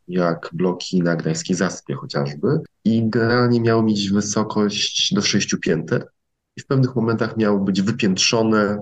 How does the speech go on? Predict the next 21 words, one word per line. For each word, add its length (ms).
do 480
jedenastu. 680
Później, 300
gdy 100
doszło 320
do 80
realizacji, 760
inwestor, 560
żeby 420
uzyskać 520
jak 140
największą 480
liczbę 240
mieszkań, 500
no 80
bo 180
o 100
to 140
chodziło 760
na 120
Przymorzu, 760